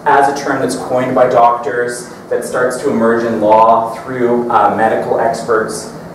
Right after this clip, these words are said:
you can see really gender identity being a very narrow, kind of minoritizing account that tends to focus on more biomedical kinds of indicators of identity and experience,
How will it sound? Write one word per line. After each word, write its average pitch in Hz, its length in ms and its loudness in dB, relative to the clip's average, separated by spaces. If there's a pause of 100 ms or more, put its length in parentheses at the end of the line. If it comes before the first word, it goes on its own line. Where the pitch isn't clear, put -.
you 139 120 -4
can - 140 0
see 240 240 0
really 190 360 4
gender 156 300 4
identity 127 460 -2
being 123 320 -4
a - 20 0
very 127 480 2
narrow, 127 720 4
kind 123 160 -2
of 113 100 -4
minoritizing 120 1120 0
account 113 580 -4 (300)
that - 180 0
tends 175 300 0
to 190 120 0
focus - 440 2
on 117 240 0
more 110 160 4
biomedical 113 920 2
kinds 113 300 -2
of 110 140 -2
indicators 117 720 -2
of 104 100 0
identity 110 600 0
and - 200 -4
experience, - 1000 -6